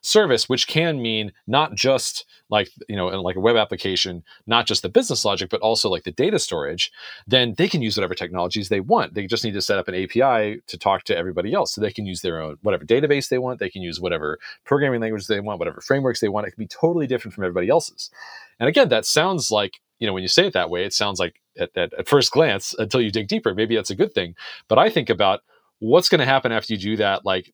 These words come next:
two or three years later. And what I would be very much afraid of is that one team decides to use this technology and this persistence layer, and this other team decides to use this technology and this persistence layer. And now, like,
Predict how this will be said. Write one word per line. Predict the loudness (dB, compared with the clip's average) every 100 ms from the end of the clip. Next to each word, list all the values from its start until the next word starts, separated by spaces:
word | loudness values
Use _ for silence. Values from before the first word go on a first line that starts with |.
| -4
two | 0
or | 0
three | 0 -2
years | -2 0
later. | 0 0
And | -2 0
what | 2
I | 2
would | 0
be | -6
very | -2 0 2 -2 -4
much | -6
afraid | -2 2 2 2
of | -4 -10 _ -20 -8
is | 0 2 4
that | 2 0 -8 _ _ _
one | 2 4 4
team | 0 -2 -4 -6 -10 -16 _
decides | 2 4 4 2
to | -2
use | -2 0
this | 0
technology | 2 -2 -2 -4 -4 -6
and | -6 0
this | 0
persistence | 0 -4 -4 -6 -6 -4
layer, | -2 -2
and | -2
this | 0 2
other | 2
team | 0 -4 -4
decides | -2 -2 -2
to | -4
use | -2
this | -2
technology | -2 -2 -2 -2 0
and |
this | -2
persistence | -2 -2 -2 -4 -6
layer. | -2 0 -2 -8 -18 -20 -6 -2
And | 2
now, | 2 2 2 0 -4 _ _ _ _ _
like, | 0 0